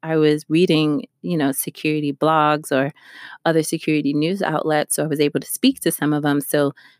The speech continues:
saying something like, "Hey, I read the Verizon, you know, data security investigation." I forgot the name already. D-,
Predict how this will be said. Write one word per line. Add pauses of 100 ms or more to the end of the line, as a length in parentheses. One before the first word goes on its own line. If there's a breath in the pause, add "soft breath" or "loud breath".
saying
something
like,
"Hey,
I
read
the
Verizon, (140)
you
know,
data
security (160)
investigation."
I
forgot
the
name
already. (100)
D-,